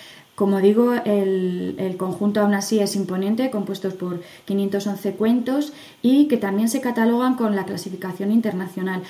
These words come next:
aunque hay que destacar que, que él, eh, Aurelio hijo,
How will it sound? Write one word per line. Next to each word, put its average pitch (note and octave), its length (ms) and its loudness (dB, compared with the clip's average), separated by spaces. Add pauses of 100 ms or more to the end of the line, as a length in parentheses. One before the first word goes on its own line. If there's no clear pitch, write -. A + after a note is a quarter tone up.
(220)
aunque G#3 260 0
hay A#3 80 4
que C#4+ 100 0
destacar C4+ 760 -4
que, F#3+ 440 -2
que G3 240 0
él, A#3+ 220 0
eh, E3+ 400 -6 (340)
Aurelio F#3+ 380 -2
hijo, A3 440 -2